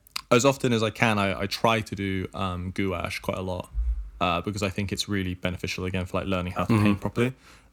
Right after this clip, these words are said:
Speaker 1: Um, however, that's quite a big time sink. Uh, the reason I like gouache is because out of all of the paints, it's the smallest time sink. It dries very quickly.
Speaker 2: Yeah, yeah.
Speaker 1: Um, you don't have to use that much paint.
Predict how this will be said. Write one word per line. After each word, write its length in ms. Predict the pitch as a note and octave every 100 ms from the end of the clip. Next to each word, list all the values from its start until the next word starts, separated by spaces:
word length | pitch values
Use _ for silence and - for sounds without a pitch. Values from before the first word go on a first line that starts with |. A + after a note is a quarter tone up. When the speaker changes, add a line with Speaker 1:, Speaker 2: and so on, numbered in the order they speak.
| -
Speaker 1:
Um, 420 | A2+ G#2+ G#2 G2 - _ _ _ _ -
however, 560 | - A#2+ B2 G#2+ G2+ F#2+ - -
that's 200 | A2 -
quite 160 | - -
a 20 |
big 180 | A#1+ -
time 220 | - G2+
sink. 360 | - B1 - -
Uh, 100 | B2+
the 120 | A#2+
reason 180 | C3+ D3
I 60 | B2
like 240 | A2+ A#2
gouache 260 | G#2+ G2+ -
is 80 | G#2
because 220 | G2+ A2
out 100 | G#2+
of 80 | G2+
all 180 | G#2 G2+
of 60 | F#2
the 60 | F#2
paints, 360 | G2 F#2+ F#2+
it's 140 | - -
the 100 | -
smallest 400 | - F2 F2 -
time 220 | F#2 F2+
sink. 340 | F2+ E2+ - -
It 100 | -
dries 460 | - A2 G#2+ G#2+
very 200 | G2 G2
quickly. 520 | F#2+ - - - F#2+ G#2
Speaker 2:
Yeah, 280 | G#2 G2 G2 -
yeah. 100 | G#2
Speaker 1:
Um, 380 | G2+ G2 F2+ F#2
you 100 | G2
don't 180 | G#2+ G2
have 140 | G2
to 80 | G#2+
use 160 | F#2+ F2+
that 160 | F2+
much 260 | F2+ - -
paint. 540 | - G2 F#2 F2+ -